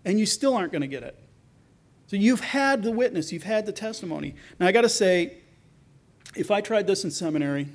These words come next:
I probably would have failed. <laughs> That, that is such an interesting way that Jesus interpreted that, but I think it really kind of works, doesn't it? I mean, he makes a valid point.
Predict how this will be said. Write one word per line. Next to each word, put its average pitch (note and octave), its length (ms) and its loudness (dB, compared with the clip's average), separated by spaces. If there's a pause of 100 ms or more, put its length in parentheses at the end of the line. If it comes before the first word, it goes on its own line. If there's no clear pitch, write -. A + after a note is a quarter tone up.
(280)
I - 60 -8
probably F3 380 0
would D#3 100 4
have D3 120 -2
failed. C3 400 -8
<laughs> - 40 -18 (1300)
That, F#3 240 6
that G3 220 8
is F3+ 180 4
such - 560 -2
an G#3+ 120 2
interesting A#3 500 -4
way G3 140 -2
that E3 160 -4
Jesus F3+ 360 -6
interpreted D#3 640 0
that, B2+ 400 -8 (300)
but G3+ 100 0
I G#3 80 -2
think D#4 180 4
it D4+ 100 -2
really C4 220 -2
kind C4 200 -4
of C4 80 -2
works, E4 320 -4
doesn't F#3+ 260 -4
it? D#4 140 -2
I A3 60 -2
mean, A#3 120 0
he B3+ 60 4
makes B3+ 240 -2
a D#4+ 80 0
valid F#3 440 -4
point. C#4+ 440 -4